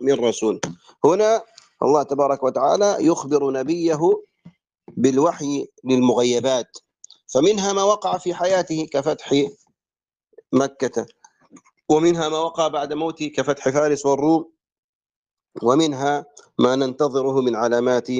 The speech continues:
الساعة. لذلك أبو هريرة لما كانت تفتح الأمور يقول: "انفلوها أو لا تنفلوها"، فكل أخبرنا بها النبي عليه الصلاة والسلام. فهنا لما تكلم النبي على ذلك عليه الصلاة والسلام، جاء رجل يسأل: "أو يأتي الخير بالشر؟"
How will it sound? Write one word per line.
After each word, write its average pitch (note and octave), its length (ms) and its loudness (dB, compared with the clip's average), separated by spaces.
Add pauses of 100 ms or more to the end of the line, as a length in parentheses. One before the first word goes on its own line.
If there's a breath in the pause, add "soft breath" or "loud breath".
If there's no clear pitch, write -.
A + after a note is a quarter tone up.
(460)
الساعة. B2+ 400 -4
لذلك C#3+ 340 -4
أبو C3 240 -2
هريرة E3+ 200 0
لما C#3 140 0
كانت D#3+ 200 -2
تفتح E3+ 300 -2
الأمور E3 440 0 (360 loud breath)
يقول: G3 320 4
"انفلوها F#3+ 500 0
أو F3 120 -2
لا F3 100 2
تنفلوها"، F3 460 -2
فكل D3 280 -4
أخبرنا E3 400 -4
بها C#3+ 160 -2
النبي B2 280 0
عليه A2 180 0
الصلاة G#2 260 -4
والسلام. G#2 300 -14 (1900 loud breath)
فهنا G3 260 0
لما F3+ 200 -2
تكلم E3 420 0
النبي D#3+ 280 0
على C3 180 2
ذلك C3 380 0
عليه B2+ 200 2
الصلاة A#2+ 240 0
والسلام، C#3+ 380 0
جاء G3 180 0
رجل G3 360 -6
يسأل: E3+ 520 -4
"أو D3 220 2
يأتي F3 460 0
الخير D#3 560 0
بالشر؟" C#3+ 760 0